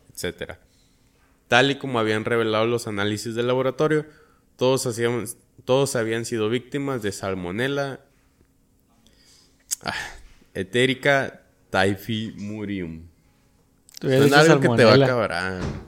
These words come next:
Speaker 2: Hubiera dicho, "No, salmonella", ya, <laughs> es lo mismo.
Speaker 1: Pues, tiene un nombre
Speaker 2: Es
Speaker 1: cabronzote.
Speaker 2: científico.
Speaker 1: Lo cierto es que no se pudo implicar a los seguidores de Osho como responsables de esta epidemia,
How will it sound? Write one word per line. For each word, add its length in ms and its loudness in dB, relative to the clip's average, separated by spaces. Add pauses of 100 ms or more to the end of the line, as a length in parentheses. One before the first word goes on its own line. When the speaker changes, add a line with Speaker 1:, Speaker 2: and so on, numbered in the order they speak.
(160)
Speaker 2:
Hubiera 180 10
dicho, 180 10
"No, 180 10
salmonella", 560 0
ya, 180 0
<laughs> 140 0
es 80 4
lo 100 2
mismo. 300 -6 (380)
Speaker 1:
Pues, 340 -6
tiene 220 -2
un 160 -4
nombre 420 -2
Speaker 2:
Es 60 -6 (340)
Speaker 1:
cabronzote. 380 0
Speaker 2:
científico. 600 6 (1120)
Speaker 1:
Lo 140 2
cierto 380 2
es 100 0
que 120 -4
no 120 0
se 120 0
pudo 460 2
implicar 640 -2
a 40 -2
los 160 -6
seguidores 460 -2
de 60 -2
Osho 420 0
como 220 -6
responsables 680 -4
de 100 -4
esta 160 -8
epidemia, 600 -4